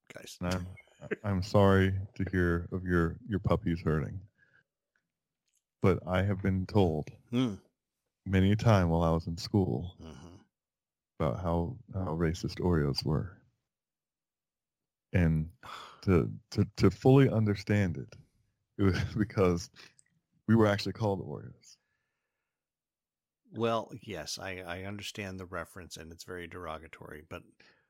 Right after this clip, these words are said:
Speaker 1: I'm a purist, and I believe the term only applies to cookies in my, my little world, and, and they're wonderful cookies. Um,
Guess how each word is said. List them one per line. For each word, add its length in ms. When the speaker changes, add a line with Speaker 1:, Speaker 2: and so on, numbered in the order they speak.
Speaker 1:
I'm 160
a 40
purist, 600
and 120
I 100
believe 420
the 80
term 260
only 260
applies 340
to 80
cookies 440
in 120
my, 300
my 260
little 240
world, 380
and, 200
and 380
they're 120
wonderful 420
cookies. 580
Um, 360